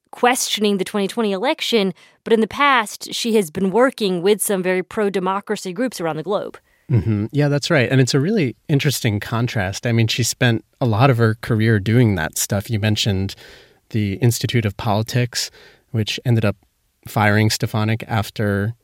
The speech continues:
Speaker 2: January sixth. But she's also been with the National Endowment for Democracy. She's on the board of directors, in fact. And that group kind of embodies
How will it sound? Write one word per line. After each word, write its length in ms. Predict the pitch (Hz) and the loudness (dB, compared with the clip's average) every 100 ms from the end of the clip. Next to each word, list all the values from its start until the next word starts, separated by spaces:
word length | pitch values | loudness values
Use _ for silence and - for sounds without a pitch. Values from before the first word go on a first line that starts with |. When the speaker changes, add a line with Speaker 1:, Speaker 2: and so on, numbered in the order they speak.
| - | -12
Speaker 2:
January 480 | 120 104 101 98 95 | -2 0 2 0 -2
sixth. 460 | - 104 104 - - - - _ - | -4 -4 -4 -8 -16 -20 -20 _ -4
But 100 | 117 | 0
she's 160 | 123 127 | 2 2
also 240 | 143 - | 0 0
been 200 | 131 117 | 2 4
with 220 | 110 - | 2 0
the 140 | 107 107 | -4 0
National 500 | 101 107 - 113 104 | 2 2 2 2 2
Endowment 360 | 98 101 104 | 2 2 2
for 80 | 117 | 0
Democracy. 680 | 98 92 113 - 87 - 80 | -2 0 0 0 -4 -4 -6
She's 220 | - 107 | -4 -2
on 140 | 98 | 0
the 120 | 95 95 | -2 -4
board 400 | 139 95 110 107 | -6 -2 0 0
of 120 | - | -2
directors, 540 | 92 98 - 90 87 | -2 -2 -2 -6 -6
in 120 | 98 101 | -6 -6
fact. 440 | 110 98 - - - - - _ - | -6 -6 -10 -18 -20 -20 -20 _ -4
And 360 | 110 104 104 | 0 2 0
that 340 | 104 113 117 - | -2 0 0 2
group 480 | 135 143 139 - - | 2 2 0 -10 -6
kind 260 | 120 131 | 0 2
of 180 | 151 143 | 2 0
embodies 880 | - 123 107 104 120 120 110 - | 0 2 2 2 2 2 2 -2